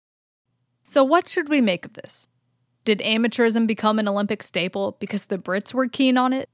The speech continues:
and because the Baron didn't really care enough to say otherwise? Could we have even had the revival of the games without it? Would it have changed anything if athletes were paid?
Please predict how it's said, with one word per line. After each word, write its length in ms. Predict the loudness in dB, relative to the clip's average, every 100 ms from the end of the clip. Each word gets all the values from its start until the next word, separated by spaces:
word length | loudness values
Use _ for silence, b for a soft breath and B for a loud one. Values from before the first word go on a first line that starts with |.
| _
and 80 | -2
because 280 | 2 2 2
the 80 | 2
Baron 440 | 2 2 2 -2 -6
didn't 220 | -2 0 0
really 200 | 0 -2
care 320 | -2 0 2
enough 260 | 2 -2
to 80 | -2
say 220 | 0 2
otherwise? 640 | 2 2 2 0 -2 -10 -18 _ _ _ _ _ _ _ _ _ _
Could 140 | 0 4
we 140 | 4
have 100 | 4
even 240 | 2 0 0
had 340 | 4 4 4
the 80 | -2
revival 420 | 0 2 2 0
of 120 | -2
the 80 | -2
games 280 | -2 -2 -4
without 360 | -2 0 0
it? 200 | -2 -12 -20 _ _ _ _ _ _ _ _ _ _ _ _ 0
Would 120 | 2
it 120 | 4
have 120 | 0
changed 380 | 2 2 2 0
anything 460 | 0 0 -2 -6 -6
if 140 | 0
athletes 420 | 0 0 -4 -6
were 80 | -6
paid? 400 | -6 -6 -6 -6